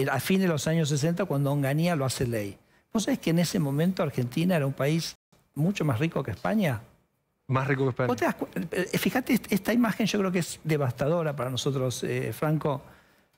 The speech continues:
Speaker 1: Cuando yo nací, Argentina era un país más rico que España. Cuando yo nací... No estamos hablando de que Argentina se quedó en el treinta, a fin del siglo diecinueve,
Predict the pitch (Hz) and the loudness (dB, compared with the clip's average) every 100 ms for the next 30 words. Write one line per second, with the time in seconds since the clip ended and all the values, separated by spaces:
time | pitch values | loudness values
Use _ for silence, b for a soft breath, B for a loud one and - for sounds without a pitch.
0 | _ _ _ - 180 180 - 269 240 - | _ _ _ -4 0 0 2 4 2 2
1 | 233 180 180 - _ _ _ _ _ _ | 2 2 0 -6 _ _ _ _ _ _
2 | _ _ _ _ _ _ _ _ _ _ | _ _ _ _ _ _ _ _ _ _
3 | - 160 160 160 214 190 156 165 156 143 | -4 -2 0 2 2 2 0 0 2 2
4 | 170 135 113 - 202 139 104 - _ _ | 0 -2 -4 -2 0 0 -2 -10 _ _
5 | _ 151 151 - 214 185 - 196 - - | _ -2 0 2 2 2 2 0 -2 -12
6 | 101 95 _ _ _ _ 165 - 208 214 | -20 -20 _ _ _ _ -2 0 0 2
7 | 175 170 175 180 160 147 143 131 143 123 | 2 0 0 0 0 0 -2 0 -2 2
8 | 156 156 165 175 175 B B - 156 139 | 4 4 2 -2 -4 B B -4 -2 0
9 | 143 151 151 143 170 175 180 180 180 156 | 0 2 0 0 0 0 0 0 0 0
10 | 170 175 170 170 - 143 131 170 170 151 | 0 2 2 0 0 -2 0 0 0 0
11 | - 165 156 143 - 147 165 175 175 165 | 0 0 0 0 0 2 2 2 0 -2
12 | 160 160 156 | -2 -2 -4